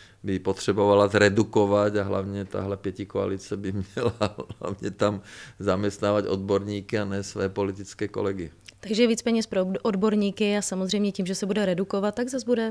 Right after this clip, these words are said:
Speaker 2: naopak víc peněz
Speaker 1: Já
Speaker 2: někde
Speaker 1: jsem
Speaker 2: jinde.
Speaker 1: vždycky prosazoval řídit stát jako firmu, mě se vždycky smáli, ale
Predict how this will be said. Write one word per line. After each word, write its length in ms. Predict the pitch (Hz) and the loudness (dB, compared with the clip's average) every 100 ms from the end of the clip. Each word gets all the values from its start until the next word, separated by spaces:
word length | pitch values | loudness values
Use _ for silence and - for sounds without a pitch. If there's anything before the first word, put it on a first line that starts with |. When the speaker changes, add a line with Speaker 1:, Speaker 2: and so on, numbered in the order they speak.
| 220 | -4
Speaker 2:
naopak 380 | 208 202 202 202 | -6 -6 -6 -6
víc 180 | 202 - | -8 -6
peněz 260 | 190 190 | -4 0
Speaker 1:
Já 140 | 196 - | 2 0
Speaker 2:
někde 140 | 180 | 2
Speaker 1:
jsem 80 | 180 | 0
Speaker 2:
jinde. 120 | 156 | 0
Speaker 1:
vždycky 800 | 131 135 - - - 151 151 147 | -2 -4 -4 -10 -4 0 0 -2
prosazoval 1080 | 147 120 - 135 127 131 127 131 131 127 82 101 | 0 -2 2 0 2 0 0 2 4 4 4 0
řídit 440 | 110 113 127 120 | 0 -2 -4 -6
stát 400 | - 117 110 113 | -4 0 0 2
jako 260 | 117 113 - | 0 0 -6
firmu, 680 | - 90 101 113 127 139 139 | 0 2 2 2 2 2 2
mě 160 | 113 | -2
se 120 | 107 | -4
vždycky 360 | 107 110 107 82 | -4 -6 -10 -14
smáli, 760 | - 95 98 104 113 123 123 107 | -6 0 0 2 2 0 0 0
ale 320 | 95 101 | 0 0